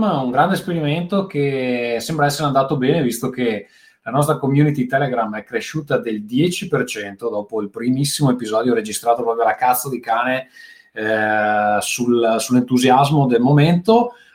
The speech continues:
Allora, questo è un formato interessante, eh, si svolge praticamente tutto all'interno della nostra community Telegram. Chi vuole può richiedere la parola, entrare a gamba tesa e parlare. L'idea è di fare degli episodi molto brevi, ehm,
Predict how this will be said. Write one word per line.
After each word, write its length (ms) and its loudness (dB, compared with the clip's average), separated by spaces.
Allora, 180 4
questo 200 4
è 40 4
un 60 0
formato 680 4
interessante, 1300 2
eh, 40 -2
si 140 -4
svolge 460 0
praticamente 520 -2
tutto 220 -8
all'interno 380 0
della 140 -4
nostra 260 -6
community 800 -4
Telegram. 760 2
Chi 120 2
vuole 460 6
può 220 4
richiedere 360 0
la 120 2
parola, 500 2
entrare 420 0
a 60 0
gamba 320 0
tesa 520 -2
e 560 -6
parlare. 680 0
L'idea 320 2
è 40 0
di 80 -4
fare 220 0
degli 120 -6
episodi 300 -2
molto 800 -2
brevi, 680 -2
ehm, 760 -6